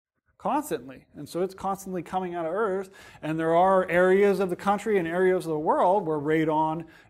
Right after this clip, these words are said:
is more of a problem than others. And so even in parts of the country in the U S where you have basements, we don't have to worry about that. Some places that have basements, they have to have radon pumps. They have to constantly be pumping air out of their,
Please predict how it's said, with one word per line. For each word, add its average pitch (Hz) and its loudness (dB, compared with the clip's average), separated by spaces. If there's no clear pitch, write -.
is 151 -6
more 160 0
of 151 -4
a 151 -4
problem 151 -2
than 131 -12
others. 180 -8
And 143 -6
so 156 -2
even 160 0
in 147 -4
parts 170 -2
of 160 -4
the 143 -4
country 156 -6
in 143 -6
the 143 -6
U 151 -2
S 202 0
where 151 -6
you 143 -6
have 123 -10
basements, 165 -6
we 135 -10
don't 127 -10
have 120 -16
to 127 -12
worry 120 -10
about 120 -14
that. 208 -4
Some 185 -4
places 175 -2
that 156 -2
have 143 -4
basements, 175 -4
they 170 0
have 151 -2
to 160 -6
have 135 -4
radon 160 0
pumps. - -4
They 147 -12
have 131 -12
to - -20
constantly 151 -4
be 143 -4
pumping 147 -4
air 151 0
out 143 2
of 135 -4
their, 135 -6